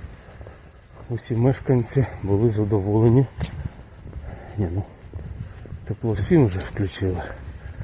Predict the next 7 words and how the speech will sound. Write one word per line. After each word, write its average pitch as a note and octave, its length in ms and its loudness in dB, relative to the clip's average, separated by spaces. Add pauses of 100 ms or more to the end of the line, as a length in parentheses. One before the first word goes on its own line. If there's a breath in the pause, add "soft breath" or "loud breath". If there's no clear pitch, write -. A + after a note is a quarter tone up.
(420 loud breath)
але G#2 200 -2
є A2 160 2
там, G2+ 200 -2 (1300 loud breath)
ну, G#2 120 -4
де F2+ 160 2
у F#2+ 100 2
кого F#2+ 380 -2